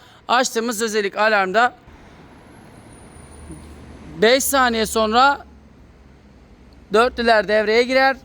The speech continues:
ve araç kapıyı açanı hırsız olarak kabul ettiği için immobilizeleri devre dışı bırakıyor. Aracı çalıştırmasına izin vermiyor arkadaşlar.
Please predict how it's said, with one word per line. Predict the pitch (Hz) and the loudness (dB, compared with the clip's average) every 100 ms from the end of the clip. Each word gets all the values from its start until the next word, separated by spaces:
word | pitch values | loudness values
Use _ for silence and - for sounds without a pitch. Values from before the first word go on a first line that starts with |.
| - - | -20 -2
ve | 220 | 2
araç | 247 269 277 - - - - | 2 2 -2 -6 -14 -20 -6
kapıyı | 208 - 262 | -4 -2 0
açanı | 277 254 262 277 | 0 0 -4 -4
hırsız | 247 - | -6 -4
olarak | 269 240 220 | -2 0 0
kabul | 214 214 247 | -2 -2 -2
ettiği | 247 254 | -2 -4
için | 285 277 277 254 - - | -8 -6 -8 -10 -20 -12
immobilizeleri | 202 226 254 254 240 262 233 | -6 0 0 0 0 2 2
devre | 202 208 240 | 2 2 0
dışı | 233 - 262 | -2 -4 0
bırakıyor. | 269 262 269 277 277 - - - | 0 0 2 2 0 -14 -10 0
Aracı | 233 254 269 | 0 0 -2
çalıştırmasına | 262 247 - 247 240 220 214 | -4 -4 -4 -4 -4 -4 -6
izin | 196 185 240 | -8 -6 -2
vermiyor | 254 277 247 214 | 0 0 -2 -2
arkadaşlar. | 208 208 202 277 285 | -2 -4 -2 0 -2